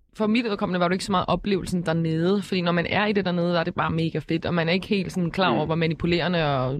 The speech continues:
Speaker 1: løgnagtig man egentlig er. Det er det der med, når man kommer hjem, og man bliver offentliggjort, og folk ser en på skærmen, og man jo ikke altid lige bliver vist fra sin bedste side, fordi man bare er enormt presset og reagerer instinktivt. Øh, så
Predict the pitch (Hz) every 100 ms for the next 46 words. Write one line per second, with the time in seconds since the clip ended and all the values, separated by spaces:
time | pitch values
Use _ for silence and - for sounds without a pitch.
0 | 165 160 156 151 180 170 151 85 156 135
1 | 151 - - - - - 190 247 254 226
2 | 226 208 202 202 185 190 - 185 175 180
3 | 165 185 190 175 - 170 190 170 - 220
4 | - 185 147 - 185 170 156 - - 185
5 | - 139 180 - 165 160 156 - - -
6 | - 185 180 196 - 190 - 208 180 190
7 | 190 175 196 185 - 180 175 170 160 180
8 | - 196 - 190 - 196 175 180 175 247
9 | - 185 196 165 123 156 151 151 165 160
10 | 170 202 - 190 185 - 185 - 151 -
11 | _ - - - - 185 175 160 160 147